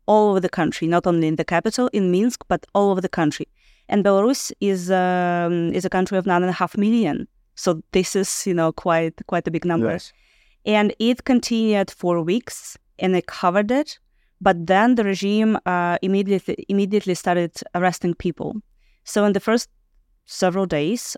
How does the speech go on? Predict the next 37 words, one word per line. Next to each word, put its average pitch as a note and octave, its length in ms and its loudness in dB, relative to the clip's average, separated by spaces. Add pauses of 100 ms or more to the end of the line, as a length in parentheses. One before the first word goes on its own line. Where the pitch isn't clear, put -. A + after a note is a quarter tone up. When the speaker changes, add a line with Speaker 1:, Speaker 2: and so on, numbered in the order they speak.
Speaker 1:
uh, F3+ 200 0
actually, G3 420 -2
there F#3+ 180 0
were, F3 240 2
like, E3 320 -2
every G3 320 2
day, E3+ 440 0 (260)
three A#3+ 160 2
hundred G3+ 460 0
people, F#3 400 0
three G#3+ 380 0
thousand G3 480 4
people F#3 280 -2
arrested, F3 480 -2 (440)
one G#3 180 2
thousand F3+ 320 4
people F3 260 -4
arrested. E3 320 -2
So F#3 320 2
the F3 220 -2
number F#3 340 2
was E3+ 140 -4
so - 380 0
large, G3+ 580 0 (420)
and F#3+ 120 -2
the F#3 80 2
repressions G3 480 -2
were F3+ 140 0
so - 340 0
brutal G#3 520 0
and F#3+ 160 -2
so F#3 280 -2
harsh, F#3+ 500 -4 (160)
people G3+ 240 0
were F#3 240 4
even F#3 440 0
raped E3+ 560 0